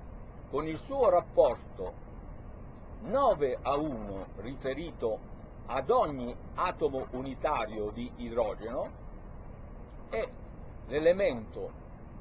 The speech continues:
giusto per riempirne un decimetro cubo, in modo tale che possa essere rappresentato il rapporto un nono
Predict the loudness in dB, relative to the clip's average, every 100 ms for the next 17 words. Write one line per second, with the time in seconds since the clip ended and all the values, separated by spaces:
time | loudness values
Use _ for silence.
0 | -8 -6 -6 -6 6 6 6 -6 -12 -12
1 | -12 -12 -12 -12 -12 -6 8 8 10 6
2 | 2 2 -10 -12 0 8 10 10 6 -6
3 | -4 -4 -4 -6 -6 -10 -12 -12 -6 -4
4 | 0 0 0 -4 -4 -4 -4 -6 -4 -2
5 | -2 -4 -12 -12 -12 -12 -12 -12 -12 -10
6 | -10 -10 -6 -2 6 6 6 -2 -2 0
7 | 2 0 0 2 4 2 2 0 -4 -12
8 | -12 -12 -10 -6 -2 2 2 4 4 4
9 | 4 2 4 2 2 0 0 -2 -2 -2
10 | -2 -2 -6 -8 -10 -8 -2 2 2 2
11 | 6 6 6 -2 -8 -10 -10 -12 -12 -12
12 | -12 -12 -10 -12 -12 -12 -4 -2 -2 2
13 | 4 4 2 -4 -6 -8 -10